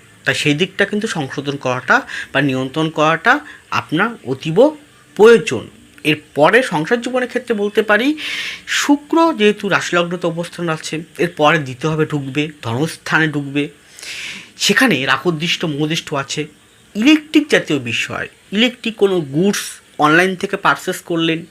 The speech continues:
বা আপনি কিনলেন দোকান থেকে, সেটা আপনার ফ্যান হতে পারে, এসি হতে পারে, ল্যাপটপ হতে, মোবাইল হতে পারে, কোনো গ্যা-, ইলেকট্রিক গ্যাজেট হতে পারে, ইলেকট্রিক যে কোনো বিষয়ক, সেইগুলো যখন পারচেজ করছেন বা সেগুলো নিচ্ছেন,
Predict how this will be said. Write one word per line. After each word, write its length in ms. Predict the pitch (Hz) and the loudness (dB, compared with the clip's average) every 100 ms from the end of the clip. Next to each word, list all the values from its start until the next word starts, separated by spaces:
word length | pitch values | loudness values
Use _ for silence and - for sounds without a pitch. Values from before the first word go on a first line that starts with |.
| - - - | -20 -20 -2
বা 100 | 147 | 0
আপনি 200 | 156 190 | 0 -2
কিনলেন 540 | 185 220 240 233 220 | -4 -4 -2 0 -2
দোকান 260 | 202 190 170 | -4 -6 -8
থেকে, 380 | 170 156 151 156 | -6 -6 -4 -4
সেটা 220 | - 165 | -4 -2
আপনার 220 | 151 - 147 | -2 -2 -6
ফ্যান 300 | - 147 147 | -2 0 -2
হতে 200 | 143 139 | -4 -4
পারে, 240 | 135 131 | -2 -2
এসি 220 | 147 202 | -2 -2
হতে 200 | 165 147 | -4 -4
পারে, 140 | 139 123 | -2 0
ল্যাপটপ 300 | 131 - 170 | 0 0 -2
হতে, 180 | 151 | -2
মোবাইল 260 | 143 175 196 | 0 2 0
হতে 200 | 160 151 | 0 -2
পারে, 340 | 151 127 131 - - - - - - | 2 2 0 -4 -10 -8 -8 -8 0
কোনো 200 | 262 262 214 - - | 2 4 0 -8 -10
গ্যা-, 280 | 147 156 156 156 | -4 0 0 0
ইলেকট্রিক 420 | 180 190 - 160 | 0 0 -2 -6
গ্যাজেট 320 | 131 131 180 | -4 -2 -2
হতে 160 | 165 156 | -2 -4
পারে, 200 | 151 139 | -2 0
ইলেকট্রিক 300 | 180 - 180 | -2 -4 -4
যে 260 | - 269 294 | 2 4 4
কোনো 260 | 269 254 | 2 -2
বিষয়ক, 480 | 151 131 - 113 101 - _ - | -2 -6 -4 -4 -6 -10 _ -14
সেইগুলো 680 | - - 233 277 269 277 277 | -6 2 4 4 0 -2 -2
যখন 240 | 277 269 | -2 -4
পারচেজ 640 | 262 131 127 - - - - | -2 0 0 -4 -16 -14 -10
করছেন 460 | - 202 - - 107 - - | 0 0 0 -2 -4 -6 -8
বা 80 | |
সেগুলো 220 | 139 156 175 | -4 -2 -2
নিচ্ছেন, 480 | 156 170 - 160 | -4 -6 -2 -2